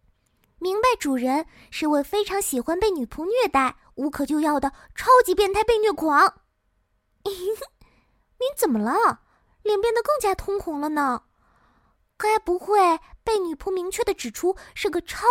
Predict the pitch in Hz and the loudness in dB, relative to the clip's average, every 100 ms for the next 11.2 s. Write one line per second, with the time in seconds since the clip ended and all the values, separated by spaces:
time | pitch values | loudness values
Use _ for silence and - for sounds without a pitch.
0 | 508 480 403 415 453 440 415 349 320 320 | 6 6 4 2 2 2 2 0 -2 -2
1 | - - _ 508 480 480 587 523 370 330 | -2 -12 _ -2 0 0 0 0 0 0
2 | 349 339 330 269 233 _ _ _ _ _ | 2 2 4 2 -2 _ _ _ _ _
3 | _ _ _ _ _ _ _ _ _ _ | _ _ _ _ _ _ _ _ _ _
4 | _ _ _ - 370 359 - _ - 453 | _ _ _ -2 0 -2 -6 _ -4 -2
5 | 440 494 453 - 269 339 - _ - 494 | -2 -2 -2 -2 -2 -2 -4 _ -4 0
6 | 494 381 349 523 554 349 302 311 277 269 | 2 0 2 0 2 0 0 2 4 2
7 | 285 _ _ _ _ _ _ _ - - | -2 _ _ _ _ _ _ _ -6 -4
8 | 359 339 359 330 - _ - 349 339 381 | -2 0 0 0 -6 _ -4 -2 0 0
9 | 415 466 381 311 311 _ 349 403 453 440 | 0 2 2 0 -4 _ -8 0 2 2
10 | 359 349 339 370 539 480 381 - 277 320 | 0 -4 -4 0 2 2 0 0 2 2
11 | 302 - | 0 -2